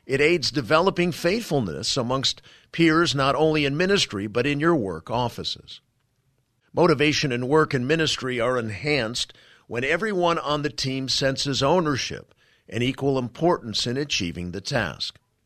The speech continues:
I hope you sense collegiality and friendliness in and from me as we attempt to launch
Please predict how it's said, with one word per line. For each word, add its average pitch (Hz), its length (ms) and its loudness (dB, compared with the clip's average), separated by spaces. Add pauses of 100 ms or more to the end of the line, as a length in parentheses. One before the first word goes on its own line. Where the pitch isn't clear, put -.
(680)
I 120 120 -2
hope 208 200 4
you 196 120 0
sense 175 320 0
collegiality 147 1000 0
and 131 140 -6
friendliness 135 720 0
in 139 260 -2
and 165 160 0
from 175 380 2
me 71 220 -10
as 107 320 -6 (160)
we 160 200 0
attempt 135 420 -2
to 143 60 0
launch 120 540 0